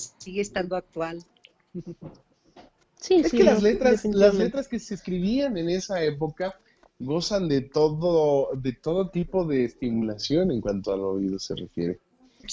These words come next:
Speaker 3: No es
Speaker 1: Sí,
Speaker 3: como las
Speaker 1: yo
Speaker 3: letras
Speaker 1: creo.
Speaker 3: de hoy en día, que tienen
Speaker 1: Exacto,
Speaker 3: un mensaje
Speaker 1: imagínate,
Speaker 3: claro.
Speaker 1: o sea, imagínate que en veinte años las chicas que hoy escuchan la música que hoy se toca sin,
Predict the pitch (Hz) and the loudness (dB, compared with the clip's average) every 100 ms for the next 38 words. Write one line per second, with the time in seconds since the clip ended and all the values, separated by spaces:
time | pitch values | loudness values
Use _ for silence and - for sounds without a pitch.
0 | - 131 196 175 143 120 104 113 127 117 | 4 8 10 10 10 6 4 4 4 4
1 | 110 110 107 123 147 147 123 117 123 123 | 4 2 2 4 8 8 6 0 0 4
2 | 147 147 143 156 156 139 131 156 - 131 | 6 8 6 6 4 2 2 0 0 -2
3 | - 151 220 202 143 247 240 - - 247 | 0 0 0 -2 -4 -6 -8 -8 -14 -8
4 | 247 247 - 294 302 320 - 302 302 240 | -6 -8 -10 -12 -10 -10 -10 -14 -14 -12
5 | 214 196 226 247 240 233 220 220 220 220 | -12 -8 -8 -8 -12 -8 -6 -8 -14 -16
6 | 220 233 294 _ _ _ _ _ - 185 | -14 -14 -16 _ _ _ _ _ -18 -12
7 | 190 - - 208 - 247 - 202 196 202 | -12 -14 -20 -14 -8 -8 -8 -8 -8 -6
8 | 214 - _ - - 208 208 202 - _ | -10 -12 _ -20 -6 -4 -4 -6 -10 _
9 | _ - 170 175 190 202 247 233 202 185 | _ -6 -6 -4 -6 -6 -4 -2 -2 -4
10 | 175 - 180 - 175 - 202 - 165 151 | -10 -10 -10 -6 -6 -4 -6 -6 -8 -6